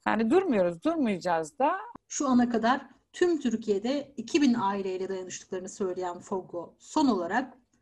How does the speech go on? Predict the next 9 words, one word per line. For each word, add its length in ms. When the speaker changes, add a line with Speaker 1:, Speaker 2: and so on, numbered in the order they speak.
Speaker 2:
herkesin 760
etrafına 680
bakması 440
gerektiğini, 680
etrafındaki 800
yoksulları 840
görmesi 420
gerektiğini 460
söylüyor. 720